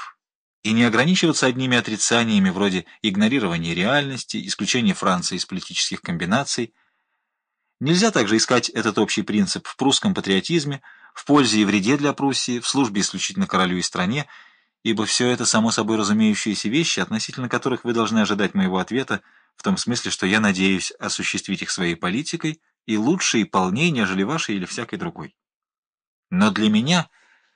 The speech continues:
установление принципа представляется именно потому делом исключительной важности, что без такого принципа я считаю все политические комбинации ошибочными, непрочными и в высшей степени опасными.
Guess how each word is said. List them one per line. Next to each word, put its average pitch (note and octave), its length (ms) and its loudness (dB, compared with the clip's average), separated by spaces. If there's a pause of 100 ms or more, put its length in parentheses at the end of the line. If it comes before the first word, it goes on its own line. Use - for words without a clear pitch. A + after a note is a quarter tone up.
(380)
установление C3 600 4
принципа D3 440 2
представляется C3 640 2
именно B2 240 4
потому C3 340 2
делом C#3+ 320 4
исключительной G#2+ 540 0
важности, D#2+ 580 -4 (640)
что - 240 -2
без C3 160 0
такого E3 360 4
принципа F#3 480 2
я C#3+ 160 4
считаю E3+ 380 2
все G#3+ 240 -2
политические F3+ 680 0
комбинации C#3+ 800 -2
ошибочными, G#2+ 800 -4
непрочными G#2 880 0 (680)
и G2+ 120 -2
в E2+ 60 -8
высшей D3+ 320 0
степени B2 400 -2
опасными. F2+ 600 -4